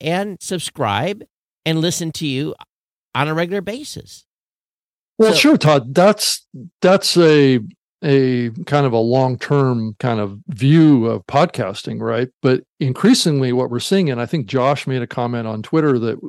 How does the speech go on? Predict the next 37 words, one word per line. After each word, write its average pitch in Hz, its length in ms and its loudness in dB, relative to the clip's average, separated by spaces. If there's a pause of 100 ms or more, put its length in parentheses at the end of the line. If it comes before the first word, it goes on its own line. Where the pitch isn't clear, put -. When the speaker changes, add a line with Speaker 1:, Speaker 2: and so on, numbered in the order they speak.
(120)
Speaker 2:
we, 139 260 0
we 131 180 -2
need 131 140 -2
to 127 100 -2
expand 139 480 -2
our 110 120 -6
topics 143 500 -4
a 123 40 -8
little 110 180 -8
bit 117 180 -10
to 113 100 -10
move 127 240 -2
into 120 520 -4 (380)
what's 139 160 -4
really 180 220 2
happening 143 480 0
with 117 100 -6
the 120 100 -8
social 127 300 -4
media 113 240 -6
platforms, 120 600 -10
is 127 120 -4
that 135 220 0 (480)
increasingly, 143 800 -2
and 139 380 -4
X 151 420 -4
and 131 180 -2
Twitter 160 380 0
is 117 100 -2
an 117 240 -6
example 143 520 -2
of 110 60 -6
this, 117 220 -6
where 127 200 -4
people 147 340 -2
are 135 80 0
creating 127 640 -2